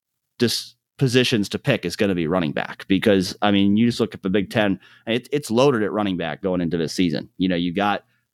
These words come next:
Blake Corum and Donovan Edwards, of course, at Michigan. You got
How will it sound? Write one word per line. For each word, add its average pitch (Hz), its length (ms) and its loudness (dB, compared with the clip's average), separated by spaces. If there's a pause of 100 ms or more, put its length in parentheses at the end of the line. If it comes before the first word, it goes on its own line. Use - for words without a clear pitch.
(100)
Blake 113 220 2
Corum 117 360 4
and 104 100 2
Donovan 107 300 2
Edwards, 104 340 0
of 92 120 -6
course, 98 320 2
at - 80 -4
Michigan. 82 540 0
You 98 180 4
got 104 300 2